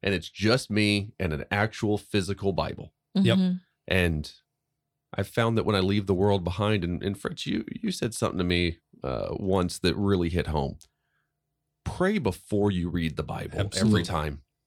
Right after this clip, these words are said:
Speaker 3: Mm-hmm.
Speaker 1: Pray that God will clear your mind. Pray that he'll be with you, that he will reveal himself in that word.
Speaker 2: Mm-hmm.
Speaker 1: Be intentional about it.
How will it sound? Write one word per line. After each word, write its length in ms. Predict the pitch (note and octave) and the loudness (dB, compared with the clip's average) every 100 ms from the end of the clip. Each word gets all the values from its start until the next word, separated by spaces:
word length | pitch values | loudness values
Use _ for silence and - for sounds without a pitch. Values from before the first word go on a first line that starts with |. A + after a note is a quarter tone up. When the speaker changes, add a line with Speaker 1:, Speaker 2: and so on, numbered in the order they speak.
| - | 0
Speaker 3:
Mm-hmm. 300 | G3 F#3+ G3+ | 2 4 2
Speaker 1:
Pray 260 | D3 E3 | 2 2
that 240 | F3 G#2 F2+ | 0 -2 0
God 340 | F#2+ F#2 F2+ | 2 4 2
will 160 | E2+ D#2 | 0 -6
clear 340 | - G#2+ A2 | -4 -2 0
your 140 | G#2 F2 | 0 -2
mind. 440 | F2+ F2+ F2 E2 | 0 0 0 -4
Pray 220 | - D3 | -4 -2
that 140 | A#2+ G2 | -2 -2
he'll 120 | F#2+ | -2
be 140 | E2+ | -2
with 400 | D#2+ D#2+ E2+ - | -2 0 -2 0
you, 100 | F2 | -2
that 140 | E2 D#2+ | 0 -2
he 140 | G#2+ | -2
will 140 | G2 F2+ | 0 -2
reveal 420 | E2+ D#2+ F2 D#2 | -4 -2 0 0
himself 540 | D#2+ D#2 D#2 D2 C#2+ | -4 -4 -2 -2 -2
in 220 | - F#2 D#2+ | -2 -2 0
that 200 | D#2 - | -2 -2
word. 360 | D2 C2 A1 | -2 -4 -2
Speaker 2:
Mm-hmm. 460 | A2 G#2+ G2+ A2+ A#2 | -2 0 -2 -4 -4
Speaker 1:
Be 140 | C#3 | 0
intentional 540 | G3 C3 G2+ G2 F2+ D2 | 0 0 -2 -2 -2 -2
about 280 | D2+ - D#2+ | -2 -4 -6
it. 140 | - | -12